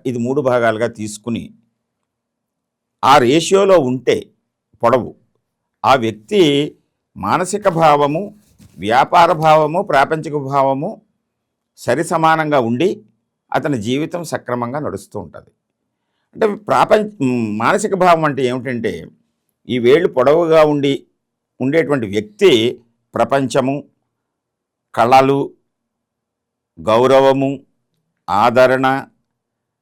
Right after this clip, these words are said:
శాస్త్రాలు, ఆధ్యాత్మిక భావాలు ఇలాంటి వైపు వె-, వెళుతూ ఉంటాడు.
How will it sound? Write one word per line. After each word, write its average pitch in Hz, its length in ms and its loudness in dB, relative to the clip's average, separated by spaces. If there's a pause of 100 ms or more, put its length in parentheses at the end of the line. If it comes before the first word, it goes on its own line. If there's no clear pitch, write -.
(160)
శాస్త్రాలు, 131 1000 0 (380)
ఆధ్యాత్మిక 120 640 0
భావాలు 123 600 2
ఇలాంటి 160 340 -2
వైపు 147 280 -4
వె-, 135 280 -8
వెళుతూ 98 300 -12
ఉంటాడు. - 360 -20